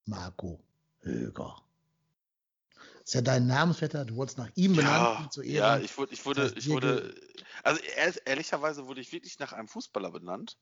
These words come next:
Speaker 2: Ähm,
Speaker 1: Bode.
Speaker 2: ich weiß nicht,
Speaker 1: Marco
Speaker 2: ob ich
Speaker 1: Bode.
Speaker 2: das, <laughs> nee, nee, nee, nee, Marco van Basten. Ähm,
Speaker 1: Okay.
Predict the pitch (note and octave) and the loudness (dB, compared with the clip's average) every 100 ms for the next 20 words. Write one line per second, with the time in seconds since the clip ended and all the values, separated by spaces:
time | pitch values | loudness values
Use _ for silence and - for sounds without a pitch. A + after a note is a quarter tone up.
0 | _ A2 A2 A2 A2+ A2+ _ _ _ _ | _ -4 -2 -8 -12 -16 _ _ _ _
1 | - C#3 A#2 A2 - C#3+ D#3 - B2+ A#2+ | -4 -2 2 2 2 0 -2 0 -2 -2
2 | A2 A2+ - - - - _ _ _ - | -2 -4 -4 -8 -10 -12 _ _ _ -2
3 | C#3+ G2 E2+ F#2 A2+ - _ _ F#2+ G#2+ | 0 0 -2 -2 -4 -8 _ _ -6 -4
4 | G2 - - F#2 C#3 D3 - G2 A#2 - | -4 -6 -4 -2 -2 -4 -8 -4 -6 -6
5 | - A#2+ F#3+ _ _ _ _ _ G2+ G2+ | -12 -16 -16 _ _ _ _ _ -6 -4
6 | G2 G2 G2+ | -6 -10 -12